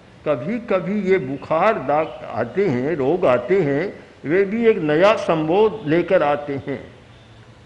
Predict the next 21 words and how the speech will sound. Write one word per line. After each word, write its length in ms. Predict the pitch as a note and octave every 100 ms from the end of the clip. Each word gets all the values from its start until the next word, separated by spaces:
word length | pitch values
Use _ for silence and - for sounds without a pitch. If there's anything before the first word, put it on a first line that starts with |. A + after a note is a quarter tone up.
| - - - - - C#3+
और 300 | D#3+ D3+ -
एकदम 540 | D3 A3+ - - B3
बदल 320 | F3 E3 F3+ F3+
गया 520 | E3 E3+ D3 G#2+ - - - -
और 120 | D#3+ D3+
बोले, 580 | G2 C#3+ F3+ G3+ C#3 - - - - - - - - C3
"नमी 640 | C#3 E3+ G3 G#3+ G3+ -
एकाकी 840 | D#3+ F#3 F#3+ F#3+ F3+ F3+ - F3 E3+
भलो, 760 | A2 A#2+ C#3+ F3 A#3 C#4 - - - -
दोय 480 | B2 D#3+ G#3+ A#3 G#3
मिला 520 | F3+ E3+ F3+ F#3+ E3
दुख 280 | D3+ F#3 D#3+
होय।" 880 | D3 C#3+ C#3+ C3 A2+ C#2+ C2 A1+ -
बस 400 | G3 G3+ - - - - - - - - -
अकेला 440 | D3+ F#3+ F#3 A3
होना 340 | G3+ F3+ F#3+ G3
अच्छा 320 | F#3 F#3+ F#3
है, 140 | D#3+
जहाँ 280 | G3 G3 C3
दो 200 | E3+ G3+
मिले 480 | F3 D#3 D#3+ G#3